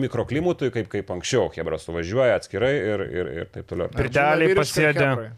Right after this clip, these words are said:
Speaker 1: Ir būna vyriško chebroj. Tai ar tai nepadėtų labiau? Bet aš visiškai suprantu, kad šeim-, tu, tu, tu aukoji savo vasarą, iš esmės, dalį vasaros, mėnesį savo atostogų. Tai yra normalu, kad tu atsiveži šeimą.
Speaker 3: Galėtų būt,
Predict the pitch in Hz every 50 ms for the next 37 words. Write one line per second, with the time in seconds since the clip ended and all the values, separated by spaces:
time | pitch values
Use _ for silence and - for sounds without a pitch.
0 | - _ - 127 110 85 90 107 127 135 127 117 117 117 110 - - 104 90 82
1 | 92 85 69 53 53 - - 87 78 - - 98 98 - - 120 131 131 131 -
2 | - 113 104 101 120 120 113 113 110 101 95 87 87 82 73 69 - - - -
3 | - - _ _ _ _ _ _ _ _ 80 87 85 95 90 - - - 85 78
4 | - - - 101 120 117 95 - - 80 76 - - 80 80 78 76 - - 82
5 | - - 82 78 78 78 - 95 - - 110 - - - 165 180 180 - 180 170
6 | 143 110 - 131 113 110 143 180 165 - 98 90 82 76 80 76 92 87 80 87
7 | 139 143 123 131 120 135 127 110 - 85 78 - 95 120 143 151 135 110 92 -
8 | 95 90 - 113 95 85 - 151 143 117 - - 85 82 82 - - 90 95 98
9 | 107 104 101 92 90 92 123 160 160 - 95 - 90 85 - _ - 107 92 85
10 | 78 78 76 - - - - 107 101 87 76 - - - - - - - - -
11 | 160 175 185 190 208 208 208 185 160 170 185 185 - -